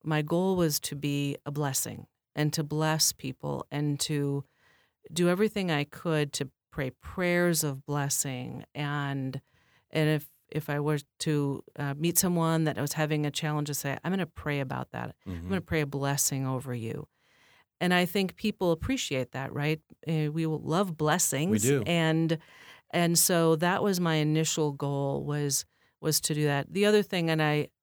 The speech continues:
Speaker 1: my father said this as I was coming to Friends University, he said, "Don't do any weird Christian stuff."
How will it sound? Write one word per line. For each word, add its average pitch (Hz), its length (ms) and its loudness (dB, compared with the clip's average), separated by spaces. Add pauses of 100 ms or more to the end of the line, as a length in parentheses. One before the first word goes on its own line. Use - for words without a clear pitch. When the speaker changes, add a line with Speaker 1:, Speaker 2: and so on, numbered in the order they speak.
(100)
Speaker 1:
my 156 120 0
father 160 360 2
said 147 260 -2
this 143 280 0
as 151 220 -4
I 143 100 -2
was 139 180 0
coming 147 360 -2
to - 120 -8
Friends 147 360 -2
University, 143 540 -2
he 143 60 0
said, 139 300 -4 (360)
"Don't 190 220 2
do 196 120 2
any 170 160 4
weird 147 420 2
Christian 131 520 -4
stuff." - 680 -4